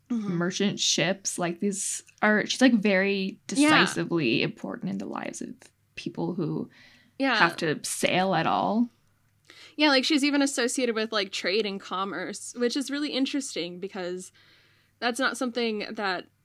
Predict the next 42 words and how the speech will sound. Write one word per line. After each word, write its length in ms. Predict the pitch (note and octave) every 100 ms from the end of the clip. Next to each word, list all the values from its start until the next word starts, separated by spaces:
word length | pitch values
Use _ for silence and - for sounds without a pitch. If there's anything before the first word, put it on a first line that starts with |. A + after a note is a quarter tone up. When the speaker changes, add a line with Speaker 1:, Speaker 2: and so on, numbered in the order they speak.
| -
Speaker 1:
I 160 | G#3
would 160 | A3 A3
necessarily 880 | G#3+ G#3 G3+ G3+ F#3+ F3+ F3 C3 - _ _ _ _ -
think 180 | A3 G3 -
a 40 |
water 340 | G3 F3 F#3 G3
goddess 680 | F#3+ F#3 G#3 A3+ - -
would 140 | A#3 A3+
be 140 | A#3
associated 500 | A#3 B3+ B3 C#4 C#4
with, 180 | D#4 D#4+
because 300 | C4 A#3 G#3
it's 160 | G3+ G#3
like, 160 | F#3
sure, 340 | - G#3 G3 G3+
it 100 | -
happens 420 | F#3 F#3 G3 F#3+
on 200 | - F#3
the 80 | F#3
water, 440 | F3+ F3 G3+ A#3+
but, 300 | A#3 G3 F#3 -
like, 300 | F#3+ F#3 - -
it, 180 | A#3 -
I 100 | G#3+
don't 280 | G3+ G3+ G3+
necessarily 440 | F#3+ G3+ F#3 F#3
think 220 | G3 F#3+ F#3+
of 100 | F#3
it 100 | -
as 320 | E3+ F#3+ - - -
a, 180 | - G#3+ - _
a 80 | G#3+
domain 340 | F#3+ F#3+ F#3 F#3+
of 120 | F#3+
water, 260 | E3+ G3+
but, 160 | G#3 G3+
like, 140 | G3+ -
obviously 480 | G#3+ A#3 A#3 G3+
it 80 | F#3
is, 240 | A3+ A3 F#3
because 400 | G3 E3+ F3+ - - - - - _ -
if 180 | G#3+